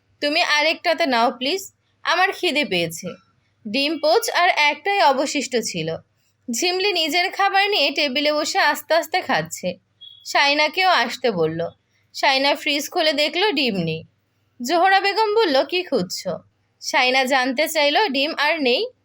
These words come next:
"না, শেষ হয়ে গেছে, আনাতে হবে।" "কার জন্য?" সায়না লজ্জায় বলতে পারল না। জোহরা বেগম যদিও বুঝে গেছেন, সায়না প্লেটে একটু ভাজি নিল।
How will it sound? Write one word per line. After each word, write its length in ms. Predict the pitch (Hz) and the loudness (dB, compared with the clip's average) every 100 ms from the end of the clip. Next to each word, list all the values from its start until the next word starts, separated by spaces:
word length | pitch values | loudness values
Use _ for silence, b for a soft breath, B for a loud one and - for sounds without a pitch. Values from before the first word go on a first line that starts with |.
| _ _ 220 | _ _ -6
"না, 360 | 226 180 - _ _ - | -2 -2 -2 _ _ -10
শেষ 380 | - 339 370 | 0 2 2
হয়ে 180 | 403 330 | 2 2
গেছে, 440 | 202 160 - 175 - _ _ - | 2 0 -2 -8 -10 _ _ -4
আনাতে 460 | 254 277 269 262 233 | -2 2 2 2 2
হবে।" 320 | 160 160 160 - _ _ | 0 -2 -8 -10 _ _
"কার 220 | 302 320 | 2 2
জন্য?" 480 | 294 247 180 165 160 - _ _ _ | 2 0 0 -2 -8 -10 _ _ _
সায়না 400 | - 302 277 311 | -2 2 4 2
লজ্জায় 480 | 302 277 247 311 359 | 4 4 4 0 0
বলতে 360 | 285 320 311 | 2 -2 0
পারল 320 | 330 208 170 160 | 0 2 2 0
না। 240 | 165 165 _ _ _ _ 233 | -4 -8 _ _ _ _ -6
জোহরা 340 | 233 330 359 370 | 0 2 4 2
বেগম 320 | 392 403 403 | 2 0 -2
যদিও 420 | 349 330 320 392 | -2 -2 0 0
বুঝে 340 | 320 320 302 403 | 0 -2 -2 0
গেছেন, 400 | 339 - 220 262 _ _ _ _ | 0 0 -4 -4 _ _ _ _
সায়না 420 | - 285 254 269 | -2 0 2 2
প্লেটে 340 | 285 285 294 339 | 0 0 0 -2
একটু 180 | 302 381 | -2 -2
ভাজি 400 | 269 208 208 214 | 0 0 0 -2
নিল। 300 | 160 165 | -2 -4